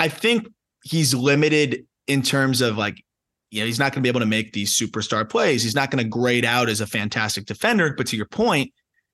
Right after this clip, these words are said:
it used to look like he was rushed. It looked, it used to look like he was uncomfortable trying to kind of be something he's not defensively. Now it's, "Hey, I'm just gonna nail the fundamentals, gonna make every play I'm supposed to make. And look, if I can't make that backhand in the hole 'cause my arm is fringy, it is what it is."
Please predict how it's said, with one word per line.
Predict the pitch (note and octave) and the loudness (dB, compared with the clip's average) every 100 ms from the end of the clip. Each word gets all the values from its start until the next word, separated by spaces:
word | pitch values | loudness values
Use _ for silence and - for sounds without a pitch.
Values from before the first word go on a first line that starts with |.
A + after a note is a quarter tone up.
| _ _ _ _ | _ _ _ _
it | - D3+ | -2 0
used | F3+ G#3+ G3+ | 0 0 2
to | |
look | D#3 C3+ C3 | 2 0 0
like | G#2+ - _ | -2 -4 _
he | A#2+ | -8
was | G#2+ - | -6 -6
rushed. | G2+ F#2 - - F#2+ | -6 -6 -6 -6 -2
It | B2+ | -2
looked, | D3+ | 0
it | |
used | D#3+ D3 | 0 0
to | |
look | D3 | 0
like | C#3+ B2+ | 0 0
he | C3 | 0
was | A#2+ G#2 | 0 0
uncomfortable | G#2 A#2 - B2 A#2+ A#2+ | -2 -4 -2 -4 -2 -4
trying | A2+ C3 C3 | -2 -2 -2
to | G2+ | -2
kind | A2+ | -4
of | G2+ | -4
be | G2+ G2 | -6 -4
something | A2 G2 D#2+ | -4 -4 -8
he's | F2+ G2 | -8 -4
not | G2 G#2 | -4 -4
defensively. | A2+ C3+ B2 C3 A#2 | -4 -4 -2 -2 0
Now | C3+ | 0
it's, | D3 - - _ | 0 -4 -10 _
"Hey, | B2 | -4
I'm | - E3 | -2 -2
just | - | 0
gonna | C#4+ G#3 - - _ _ _ _ _ | 0 0 -2 -8 _ _ _ _ _
nail | - G#2+ A#2+ D#3+ | -6 -2 2 2
the | F3 | 0
fundamentals, | - D#3+ B2 G2 E2+ - - _ - | -2 0 0 -2 -6 -10 -10 _ -4
gonna | C3 | -2
make | - | -2
every | C3+ D3+ G#3 | -2 0 0
play | F3+ | 2
I'm | D#3 | 0
supposed | B2 A2+ B2+ B2+ | 0 0 -2 -2
to | D#3 | -2
make. | F#2+ G#2+ - - - - | -2 -4 -8 -20 -14 -4
And | F3 | -2
look, | C#3+ | -2
if | - | -2
I | |
can't | - G3+ F#3 | -2 -2 -2
make | F3+ | 0
that | D3+ - | -2 0
backhand | B2+ C3 D3+ C3+ | -2 -2 -2 0
in | C3 | -2
the | G#2 | -2
hole | B2 B2 | 0 0
'cause | B2 A2+ | -2 -2
my | G2+ | -2
arm | G#2+ A#2+ | 0 0
is | A#2+ | -2
fringy, | - B2+ B2 B2 A#2+ | -2 -2 -2 0 0
it | A2+ | 2
is | C3+ B2 | 0 0
what | A2+ | -2
it | G2+ | -4
is." | E2+ - - | -8 -8 -10